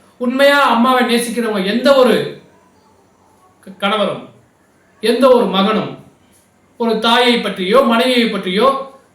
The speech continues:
குறை சொல்றத கூடுமான வரைக்குமே அவாய்ட் பண்ணிடுவாங்க. எப்படி சமைச்சு கொடுத்தாலும் அதை சந்தோஷமா எடுத்துட்டு சாப்பிடுவாங்க. அதற்கு பேர் தான் ஒரு சிறந்த ஆண்மகன்ங்க. அதே மாதிரி,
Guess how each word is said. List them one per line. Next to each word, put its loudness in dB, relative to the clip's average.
குறை 2
சொல்றத -4
கூடுமான 0
வரைக்குமே -4
அவாய்ட் -2
பண்ணிடுவாங்க. -8
எப்படி 0
சமைச்சு 0
கொடுத்தாலும் -2
அதை 0
சந்தோஷமா 0
எடுத்துட்டு 0
சாப்பிடுவாங்க. -6
அதற்கு -4
பேர் 0
தான் 0
ஒரு 0
சிறந்த 0
ஆண்மகன்ங்க. -2
அதே 2
மாதிரி, 2